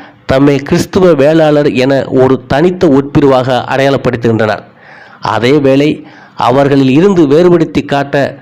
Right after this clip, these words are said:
தொடர்ந்து சைவ சமயத்தை பின்பற்றி வந்த வேளாளர்கள் தங்களை சைவ வேளாளர்கள் என அடையாளப்படுத்துகின்றனர். இவர்கள் தமிழ்நாடு அரசு இடஒதுக்கீட்டு பட்டியலில்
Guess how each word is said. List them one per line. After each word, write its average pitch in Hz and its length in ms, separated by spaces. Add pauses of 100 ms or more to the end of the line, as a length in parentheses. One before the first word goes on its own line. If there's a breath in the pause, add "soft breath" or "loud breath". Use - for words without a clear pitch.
(320 loud breath)
தொடர்ந்து 165 480
சைவ 170 400
சமயத்தை 139 500
பின்பற்றி 151 540
வந்த 123 260
வேளாளர்கள் 123 600 (520 loud breath)
தங்களை 127 400 (220)
சைவ 180 440
வேளாளர்கள் 156 680
என 127 160 (240)
அடையாளப்படுத்துகின்றனர். 117 1000 (800 loud breath)
இவர்கள் 127 520 (520 loud breath)
தமிழ்நாடு 185 560 (140)
அரசு 147 380 (240)
இடஒதுக்கீட்டு 147 800
பட்டியலில் 117 540